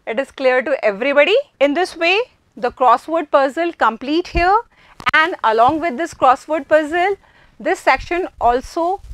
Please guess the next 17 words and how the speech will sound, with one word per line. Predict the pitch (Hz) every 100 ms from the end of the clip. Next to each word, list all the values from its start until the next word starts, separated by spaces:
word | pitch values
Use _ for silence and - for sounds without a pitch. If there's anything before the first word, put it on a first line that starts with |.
| -
complete | 226 226 285 302
here. | - 302 302 349 - _ _ -
I | 226
hope, | 226 285 330
students, | - 330 311 339 392 - _ _ _
you | 214 254 269
all | 254 285 302
understand | 240 233 254 - 285 302 302 -
all | 226 247
the | 311
question | 311 - 311 285
answers | 294 311 302 330 - _
and | - 269 320 349
topic | - 233 - 285
of | 285 269
this | 277 -
chapter. | 277 254 -